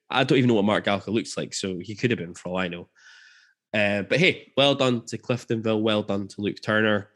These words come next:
Uh, I'm, I'm presuming a first senior winner's medal in his back pocket today, so all good. Um, no game for Huntly in the Highland League this weekend,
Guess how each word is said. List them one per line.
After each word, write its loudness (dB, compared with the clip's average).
Uh, 2
I'm, -4
I'm -4
presuming -2
a -4
first -4
senior 2
winner's 2
medal 2
in -4
his -4
back -2
pocket -6
today, -8
so -2
all 0
good. 0
Um, 4
no 4
game 4
for -8
Huntly -2
in 4
the 0
Highland 2
League 2
this -4
weekend, 0